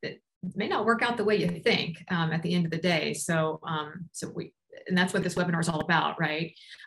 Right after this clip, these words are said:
Um, so that, that is really good information there. So now let's move to the, the breakdown of the, the five Ds that, that you, you discuss with your clients and how they impact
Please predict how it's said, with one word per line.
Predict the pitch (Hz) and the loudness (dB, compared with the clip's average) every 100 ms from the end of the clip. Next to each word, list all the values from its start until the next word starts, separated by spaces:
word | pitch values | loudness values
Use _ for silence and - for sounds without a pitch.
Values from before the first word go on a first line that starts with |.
| - | 0
Um, | 170 165 | 2 2
so | 165 185 170 170 - | 0 0 0 -2 -2
that, | 175 175 - | 0 0 0
that | 180 | 0
is | 175 165 180 | 2 0 2
really | 208 196 | 6 6
good | 180 | 6
information | 170 165 170 165 170 170 165 | 4 2 0 2 2 0 0
there. | 175 165 160 - - _ - | 2 2 2 -2 -20 _ 0
So | 208 | 4
now | 240 | 4
let's | 240 269 277 | 4 0 0
move | 285 233 | 0 4
to | |
the, | 214 185 - | 4 4 2
the | 196 | 0
breakdown | 170 202 208 196 | 0 0 2 2
of | 185 180 | 2 2
the, | - 165 165 - | 0 0 0 -2
the | 165 | -2
five | 165 170 190 | 2 2 4
Ds | 196 175 156 151 - | 2 2 0 -6 -6
that, | 131 - - | -6 -6 -6
that | 160 - | -6 -2
you, | 165 175 - | -2 -2 -2
you | 175 | -2
discuss | 170 170 - 180 180 - | 0 0 2 2 2 0
with | 175 170 | -2 0
your | 208 | 2
clients | 196 156 151 156 165 - | 2 0 0 -2 -2 -2
and | 180 | 0
how | 165 175 185 196 | 2 4 4 4
they | 185 185 | 4 2
impact | 185 165 160 160 160 | 2 0 0 -2 -2